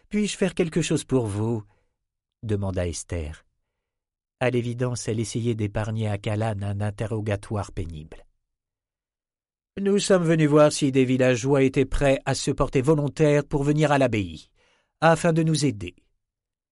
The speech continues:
Dreyer s'intéressa de nouveau à Callan,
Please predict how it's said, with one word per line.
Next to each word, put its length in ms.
Dreyer 600
s'intéressa 640
de 100
nouveau 320
à 80
Callan, 400